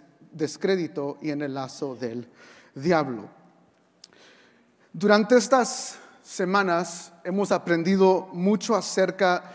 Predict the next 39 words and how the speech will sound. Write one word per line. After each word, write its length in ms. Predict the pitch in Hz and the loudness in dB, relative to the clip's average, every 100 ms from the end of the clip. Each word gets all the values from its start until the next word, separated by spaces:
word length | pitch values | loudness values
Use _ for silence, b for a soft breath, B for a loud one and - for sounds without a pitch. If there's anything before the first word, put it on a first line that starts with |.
| B B | B B
de 100 | - | -6
lo 120 | 165 160 | -4 -2
que 140 | 170 | -2
puse 240 | 185 185 | -4 -2
aquí. 180 | 196 202 | -2 2
Les 180 | 196 165 | 0 0
hice 160 | 185 220 | -2 -2
un 140 | 202 | 0
resumen 640 | 175 156 - 220 208 196 | 0 -2 -2 -2 0 0
más 240 | 185 185 185 | 2 0 0
o 60 | |
menos 280 | 185 185 185 | -2 0 0
de 80 | 175 | 0
lo 160 | 160 151 B B - | -2 -4 B B -4
que 140 | 180 | 4
ya 200 | 180 185 | 6 6
ha 300 | 190 - 175 | 4 2 2
hablado 280 | 175 180 185 | 4 4 4
el 80 | 185 | 2
pastor. 500 | 180 - 165 156 175 B B | -2 -4 -4 -6 -6 B B
So, 220 | - 214 202 | -4 0 0
son 500 | - - 226 240 - - | 0 0 2 0 -8 -14
cualidades 840 | - 233 214 214 202 254 269 285 - | 4 6 6 4 6 6 4 0 2
que 160 | 233 220 | 2 2
un 200 | 226 220 | 2 2
anciano 680 | 214 - 214 202 202 196 - 160 | 2 0 0 2 4 2 0 0
debe 320 | 175 202 180 165 | 4 4 4 2
tener. 500 | 170 147 135 98 - b b b - | 0 -2 -4 -8 -16 b b b 0
Ah, 200 | 170 170 | 2 6
esto 260 | 214 - | 6 8
ya 140 | 220 214 | 10 10
lo 80 | 214 | 10
hablamos 480 | 202 214 214 202 - | 8 8 6 2 -2
extensivamente, 1080 | - - 139 139 202 190 202 208 233 220 - | -6 -4 -4 0 2 4 2 2 2 0 0
ah, 300 | 170 156 160 160 | 0 2 0 0
durante 280 | 170 180 190 | 0 0 0
estas 200 | 202 196 | 0 0
semanas, 540 | 220 185 180 185 185 B B B - | 2 4 4 2 0 B B B 4
y 300 | 220 214 | 6 6